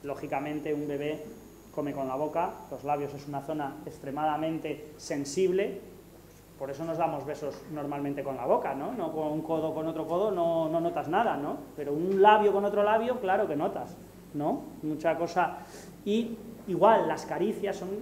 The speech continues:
con los dedos, etcétera, ¿no? Zonas muy sensibles, pero no tenemos unos nombres bien definidos para el tacto. La construcción es muy diferente. Aunque sí que vemos ese mapa que había retinotópico, tonotópico, aquí tenemos algo similar en el tacto,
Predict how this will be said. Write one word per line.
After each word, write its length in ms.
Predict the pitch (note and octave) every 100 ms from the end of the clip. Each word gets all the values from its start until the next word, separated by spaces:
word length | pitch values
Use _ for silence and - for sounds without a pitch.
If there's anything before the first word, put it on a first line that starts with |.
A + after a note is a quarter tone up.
| -
con 120 | F#3 E3+
los 140 | C#3
dedos, 380 | E3+ G#3+ D#3+ -
etcétera, 420 | - D3 C3+ B2
¿no? 100 | B2+ - - - - - - -
Zonas 280 | - F3 D3
muy 180 | E3+ A3+
sensibles, 440 | A#3 G#3+ A#3+ B3
pero 180 | - G3
no 160 | G3+ A#3+
tenemos 400 | C#4+ D4 C4+ B3+
unos 240 | B3 G3+
nombres 340 | G#3 A#3 G#3+
bien 180 | E3 F#3
definidos 480 | F#3 F#3 F3+ G#3+ F#3
para 200 | - C#3
el 80 | C#3
tacto. 260 | C#3+ -
La 100 | D3+
construcción 520 | D3+ D#3 D#3+ D3+ F#3+ A#3
es 80 |
muy 160 | G3+ A3+
diferente. 580 | A3+ - E3+ G3 - B2+ - - - -
Aunque 240 | G3 A3+ A3+
sí 140 | C4
que 120 | D#4
vemos 260 | D4 D4 C4+
ese 220 | C4 A#3+
mapa 340 | A#3+ B3 A3+
que 80 | -
había 220 | F#3+ G3+
retinotópico, 960 | G#3 G#3 G3 F3+ - G#3+ A3+ A3 F#3 G3+
tonotópico, 560 | G3+ G3+ F#3+ A3 A3+ G#3+
aquí 160 | -
tenemos 400 | A3 G#3+ G#3+ -
algo 180 | G3+ F#3+
similar 420 | F#3 F#3 F3 F3+
en 120 | F3+
el 120 | F3 F3
tacto, 400 | G#3 G#3 A3+